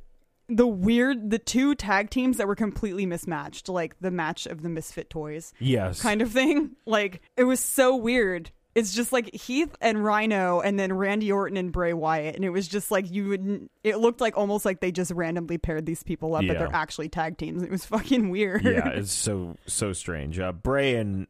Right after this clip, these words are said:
Speaker 2: Orton get the win, and we pose in the wing, in the ring, not in the wing. What?
Speaker 1: Wee.
Speaker 2: In the wing. <laughs> I have a question for you, Marianne.
Speaker 1: Yes.
Speaker 2: Why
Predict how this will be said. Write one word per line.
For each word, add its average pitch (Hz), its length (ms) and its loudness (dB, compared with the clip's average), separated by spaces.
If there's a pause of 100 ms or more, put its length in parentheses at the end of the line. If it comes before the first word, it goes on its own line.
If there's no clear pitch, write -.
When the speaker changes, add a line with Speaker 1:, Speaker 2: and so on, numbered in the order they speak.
Speaker 2:
Orton 98 240 -2
get 90 200 -6
the 85 60 -4
win, 85 440 -4 (100)
and 82 160 -6
we 82 180 -4
pose 85 360 -6
in 82 80 -6
the 80 60 -4
wing, 80 280 -6 (220)
in 90 160 -4
the 80 80 -6
ring, 82 440 -8 (280)
not 101 100 -6
in 76 60 -6
the 78 100 -4
wing. 80 340 -6 (640)
What? 202 180 -2
Speaker 1:
Wee. 196 300 -6
Speaker 2:
In 101 120 -2
the 101 80 -2
wing. 120 280 -2 (560)
<laughs> - 20 -18 (480)
I - 300 -4
have 180 80 6
a 185 60 2
question 180 400 0
for 131 180 0
you, 110 100 2
Marianne. 90 500 -2 (340)
Speaker 1:
Yes. 196 580 -4
Speaker 2:
Why 175 800 0